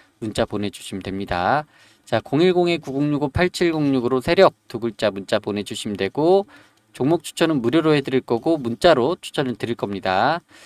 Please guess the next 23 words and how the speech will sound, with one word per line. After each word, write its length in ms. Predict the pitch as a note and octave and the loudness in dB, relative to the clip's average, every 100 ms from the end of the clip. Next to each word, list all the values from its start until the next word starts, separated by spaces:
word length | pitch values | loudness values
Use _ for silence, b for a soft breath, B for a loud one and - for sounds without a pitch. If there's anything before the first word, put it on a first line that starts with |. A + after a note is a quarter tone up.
| B B B | B B B
자, 240 | - B2+ - _ _ _ _ _ - | 4 4 4 _ _ _ _ _ -12
당연히 520 | - C#3+ F#3 D#3 G#3 _ | 0 2 4 2 -2 _
텔레그램 540 | - G3 G#3 G3 F#3+ F3+ | -2 2 4 6 4 4
방에도 400 | E3+ D#3+ D#3 D3+ | 2 2 -2 -4
추천을 400 | - - F3 E3 | -4 0 0 0
드릴 220 | B2 B2+ | 0 0
거니까 520 | - A2 G#2 D3+ C#3+ - | 0 -2 2 2 2 0
텔레그램 480 | E3 F3+ E3 D#3+ D3 | -2 0 2 0 2
방에 260 | C3+ C3+ | 2 2
입장하신 540 | A#2+ - B2 A#2+ B2+ A2+ | -2 -2 -2 -2 -4 -6
분들에게도 500 | G#2+ G2 G#2 G2+ G2 | -6 -4 -2 -2 -6
당연히 380 | - G2+ B2+ C3 | -8 -4 -2 -2
추천드리고, 880 | _ - C#3 A#2+ A2 F#2 C#3 C3+ F2+ - b b | _ -6 -4 -4 -6 0 4 4 4 -4 b b
텔레그램 480 | - F3+ F#3+ F3+ E3 | 2 6 6 6 4
방에 160 | D3+ C#3+ | 2 2
가끔 320 | - - B2+ | -6 -4 -2
가다가 320 | A2+ G#2+ G#2 | 0 0 0
입장이 360 | G2+ - B2 A2+ | -2 0 0 2
좀 140 | B2 | 4
어렵다 360 | G2+ C#3+ - D3+ | 4 4 6 4
하시는 280 | C3+ C3 | 4 -2
분들이 260 | A#2 A2 B2 | -4 -4 -6
계셔서 560 | G#2+ F#2+ G2+ - D3 | -6 -6 0 8 8